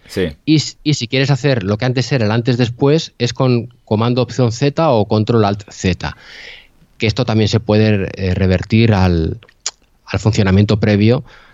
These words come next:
Speaker 2: desde las preferen-, desde los atajos de teclado, me parece, hay una opción allí, por si quieres seguir con el sistema antiguo. Yo de momento estoy con el nuevo, pero a mí me, o sea, a mí no me ha convencido mucho el cambio porque me da la impresión de que yo uso más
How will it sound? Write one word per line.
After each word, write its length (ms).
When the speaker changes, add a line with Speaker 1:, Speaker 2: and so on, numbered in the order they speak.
Speaker 2:
desde 1200
las 160
preferen-, 480
desde 220
los 120
atajos 320
de 60
teclado, 340
me 120
parece, 340
hay 80
una 120
opción 320
allí, 300
por 140
si 100
quieres 240
seguir 240
con 160
el 80
sistema 680
antiguo. 640
Yo 200
de 80
momento 240
estoy 260
con 200
el 120
nuevo, 380
pero 420
a 120
mí 100
me, 120
o 60
sea, 100
a 20
mí 140
no 240
me 80
ha 40
convencido 520
mucho 280
el 80
cambio 380
porque 280
me 100
da 80
la 80
impresión 440
de 100
que 120
yo 140
uso 240
más 420